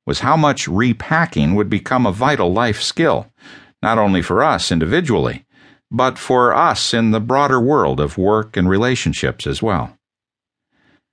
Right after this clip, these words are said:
By examining our own lives and asking ourselves the question that started it all in repacking, "Does all this make me happy?" we discovered individually and together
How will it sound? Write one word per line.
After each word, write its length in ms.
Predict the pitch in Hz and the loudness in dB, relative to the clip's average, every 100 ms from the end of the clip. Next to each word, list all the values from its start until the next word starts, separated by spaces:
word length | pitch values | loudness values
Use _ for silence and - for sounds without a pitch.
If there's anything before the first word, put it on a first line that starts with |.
| - | -4
By 140 | 117 120 | -2 0
examining 640 | 110 127 151 170 170 165 | 0 2 2 4 4 4
our 240 | 120 107 - | 4 2 2
own 220 | 135 143 | 2 2
lives 500 | 101 76 71 - - _ - - | 2 2 0 -2 -8 _ -20 -6
and 100 | 113 | -2
asking 380 | 139 185 - 156 | 2 0 0 2
ourselves 640 | 127 117 131 127 120 - | 2 2 2 2 2 0
the 80 | 113 | -4
question 560 | - 135 139 - 139 117 | -4 -2 -2 -2 0 0
that 140 | 87 | 0
started 500 | - - 123 135 117 | -2 0 0 2 0
it 100 | 101 | 0
all 380 | 101 98 113 87 | 0 0 -2 -2
in 120 | 80 | 0
repacking, 680 | 95 90 104 90 85 117 - _ _ _ _ - | 0 0 -2 -2 -2 -6 -10 _ _ _ _ -8
"Does 160 | 107 | -2
all 160 | 104 180 | 0 0
this 200 | 180 - | 0 0
make 220 | 156 151 | 0 2
me 140 | 156 | 2
happy?" 500 | 131 139 139 151 147 _ _ _ _ _ _ _ _ _ | 4 2 2 0 -2 _ _ _ _ _ _ _ _ _
we 140 | - 131 | -2 2
discovered 560 | 233 - - 87 90 | 2 0 0 2 2
individually 800 | 120 156 175 170 160 123 101 101 | 2 0 2 0 2 2 2 2
and 240 | 110 151 147 | 2 0 0
together 500 | 113 156 110 60 | 0 0 2 -2